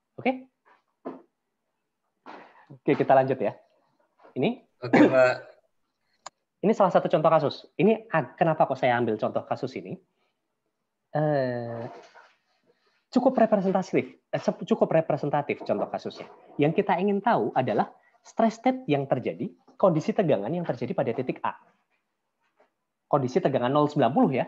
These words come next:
Speaker 1: si kotaknya seperti ini. Si elemennya seperti itu. Kondisi tegangan di titik A, di nol sembilan puluh derajat. Nah,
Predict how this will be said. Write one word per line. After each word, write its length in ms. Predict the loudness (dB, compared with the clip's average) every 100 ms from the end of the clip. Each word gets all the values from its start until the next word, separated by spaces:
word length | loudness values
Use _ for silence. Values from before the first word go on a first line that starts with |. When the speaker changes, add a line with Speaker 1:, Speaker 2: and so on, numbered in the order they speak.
| -6
Speaker 1:
si 80 | -12
kotaknya 480 | -2 0 0 -2 -4
seperti 240 | -4 -4 -4
ini. 60 | -6 _ _ _ _ _ _ _ _ _ _ _
Si 80 | 0
elemennya 400 | 4 4 2 0
seperti 260 | 0 0 -2
itu. 80 | -6 _ _ _ _ _ _ _ _ _ _ _ _ _ _ _ _ _ _ _ _ 0
Kondisi 400 | 2 2 2 2
tegangan 560 | 2 2 0 0 -2 -6 _ _ _ _ _ _ _ _ _ _ _
di 80 | -2
titik 240 | 0 2
A, 140 | 0 -4 _ _ _ _ _ _
di 160 | -4 0
nol 160 | 0 0
sembilan 160 | -4
puluh 160 | -4 -6
derajat. 240 | -8 -10 -16 _ _ _ -6
Nah, 160 | -6